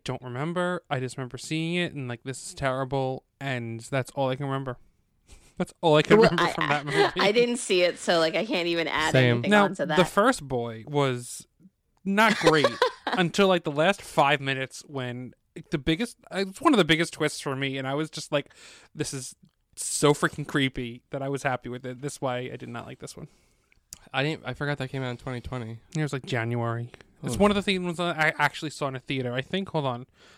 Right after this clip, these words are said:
Speaker 1: I saw one, two, three of these in a theater out of the t-, out of ten.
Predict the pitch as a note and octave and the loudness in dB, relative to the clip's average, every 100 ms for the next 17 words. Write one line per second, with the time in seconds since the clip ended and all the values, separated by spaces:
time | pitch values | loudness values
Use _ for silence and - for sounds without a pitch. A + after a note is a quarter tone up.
0 | _ - - D3 C#3+ E3 E3+ F#3 - - | _ -18 -10 -10 -6 -8 -8 -10 -10 -6
1 | D#3+ D3+ D3+ D3+ - _ _ _ - E3 | -4 -4 -6 -10 -14 _ _ _ 0 2
2 | F#3 F#3+ D3 C3+ B2+ B2+ A#2+ C#3 A#2+ A#2 | 4 4 2 0 -2 -4 -4 -6 -4 -6
3 | A#2 A#2+ - C#3+ C#3+ A#2+ - B2 G2 | -6 -10 -12 -8 -6 -8 -10 -12 -14